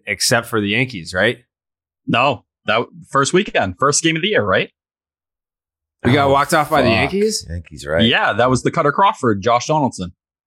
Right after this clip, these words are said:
Speaker 1: Oh, yeah.
Speaker 3: Shit. <laughs>
Speaker 1: <laughs>
Speaker 3: Just when you thought that it was very depressing, but
Speaker 1: Yeah.
Speaker 3: could get a little bit more depressing. No.
Speaker 1: So they've gotten walked off by every team in the division so far by May first.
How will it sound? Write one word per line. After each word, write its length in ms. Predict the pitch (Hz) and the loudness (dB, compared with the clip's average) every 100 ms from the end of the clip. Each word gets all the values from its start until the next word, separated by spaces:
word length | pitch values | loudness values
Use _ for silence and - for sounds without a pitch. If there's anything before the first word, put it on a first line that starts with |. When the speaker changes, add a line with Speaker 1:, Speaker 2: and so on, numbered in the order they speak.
| _ _ _ _ _ _ _ _ - | _ _ _ _ _ _ _ _ -2
Speaker 1:
Oh, 360 | 147 170 180 | 0 2 2
yeah. 600 | 180 190 190 190 175 120 | 2 2 2 2 2 -2
Speaker 3:
Shit. 380 | - - 170 - | -6 -2 -2 0
<laughs> 340 | 277 - - - - _ - _ _ | 0 -2 -6 -16 -20 _ -20 _ _
Speaker 1:
<laughs> 120 | - 214 220 240 220 190 185 - - - | -2 2 2 2 0 0 -4 -6 -14 -4
Speaker 3:
Just 220 | 180 170 | 0 2
when 180 | 165 147 | 2 2
you 200 | 147 127 _ _ - | 0 -4 _ _ -2
thought 240 | 143 139 | 0 2
that 100 | 127 | 2
it 100 | 113 | 2
was 360 | 107 107 - - | 0 -2 -4 -6
very 340 | 135 170 196 143 | -4 0 2 2
depressing, 480 | 120 117 104 110 | 2 0 2 0
but 80 | 104 | 0
Speaker 1:
Yeah. 240 | 120 113 92 | 2 0 0
Speaker 3:
could 240 | 151 139 | 0 0
get 120 | 123 117 | 2 2
a 40 | |
little 260 | 110 131 110 | 2 2 2
bit 120 | 98 | 0
more 160 | 90 | 0
depressing. 500 | 80 - 80 - 85 98 | -4 -4 -2 -2 -6 -4
No. 200 | 90 95 | 0 0
Speaker 1:
So 160 | 156 | 2
they've 140 | 151 151 | 0 2
gotten 220 | 165 143 | 0 2
walked 340 | 127 135 - | 2 2 2
off 180 | 151 135 | 0 0
by 120 | 123 117 | -2 -2
every 220 | 123 127 | 0 0
team 220 | 127 139 131 | 0 0 0
in 60 | |
the 60 | 117 | 0
division 420 | 107 113 107 107 | 2 0 0 -4
so 180 | - 92 | -2 -2
far 340 | - 82 82 - _ _ | -2 -4 -4 -10 _ _
by 180 | 123 123 | 0 2
May 220 | 127 135 | 2 0
first. 540 | 127 123 117 - - | 0 0 0 -4 -8